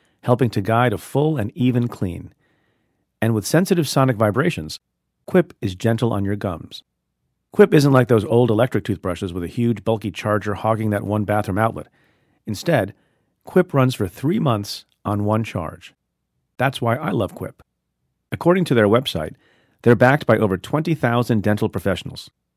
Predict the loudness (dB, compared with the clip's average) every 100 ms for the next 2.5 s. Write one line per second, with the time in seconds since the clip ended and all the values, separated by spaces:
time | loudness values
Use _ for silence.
0 | _ _ _ _ _ 4 4 4 -2 2
1 | 4 4 0 -2 -4 -4 -2 0 0 0
2 | 0 -2 -4 -8 -14